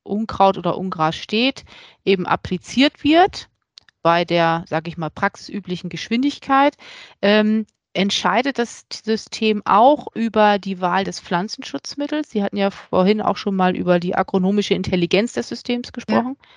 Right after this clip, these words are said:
Speaker 2: Also es, den Landwirt werden Programme empfohlen sozusagen, die er
Speaker 1: Mhm.
Speaker 2: dann noch frei aussuchen kann und auch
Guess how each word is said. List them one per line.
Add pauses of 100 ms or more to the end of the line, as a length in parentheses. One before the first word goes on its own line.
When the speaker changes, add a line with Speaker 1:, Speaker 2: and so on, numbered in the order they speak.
(240)
Speaker 2:
Also
es,
den
Landwirt
werden
Programme
empfohlen
sozusagen, (280)
die
er
Speaker 1:
Mhm.
Speaker 2:
dann
noch (120)
frei
aussuchen
kann
und
auch